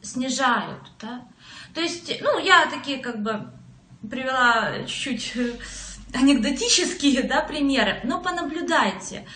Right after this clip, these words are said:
Обязательно есть вещи в-, во внешнем мире, которые вашу самооценку,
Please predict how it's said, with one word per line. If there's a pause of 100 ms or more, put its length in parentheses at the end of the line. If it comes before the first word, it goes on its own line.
(100)
Обязательно
есть
вещи
в-,
во
внешнем
мире,
которые
вашу
самооценку,